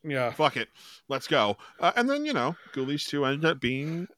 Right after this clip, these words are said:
Speaker 2: a
Speaker 1: And
Speaker 2: lot of
Speaker 1: also,
Speaker 2: fun.
Speaker 1: back then, it's still, even in the eighties, even with home video, there was still this prevailing attitude with a lot of actors, certainly in name actors who like to work overseas.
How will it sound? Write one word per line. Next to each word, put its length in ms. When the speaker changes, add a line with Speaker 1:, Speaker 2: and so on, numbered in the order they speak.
Speaker 2:
a 80
Speaker 1:
And 80
Speaker 2:
lot 100
of 40
Speaker 1:
also, 240
Speaker 2:
fun. 60
Speaker 1:
back 300
then, 340
it's 160
still, 340
even 240
in 140
the 100
eighties, 320
even 160
with 140
home 200
video, 240
there 160
was 160
still 240
this 160
prevailing 540
attitude 320
with 120
a 40
lot 240
of 80
actors, 400
certainly 280
in 100
name 240
actors 400
who 60
like 200
to 80
work 220
overseas. 560